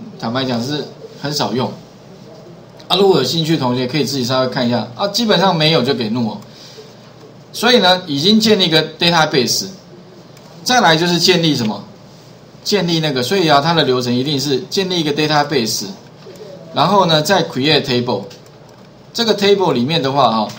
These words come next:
呃，会有几个栏位呢？一、二、三，对不对？I D、name 跟 price 三个，对哈。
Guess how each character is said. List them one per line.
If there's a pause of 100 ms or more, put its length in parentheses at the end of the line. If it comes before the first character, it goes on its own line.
(340)
呃，
会
有
几
个
栏
位
呢？
一、 (720)
二、 (260)
三， (360)
对
不
对 (520)
？I
D、 (460)
name (420)
跟
price
三
个，
对
哈。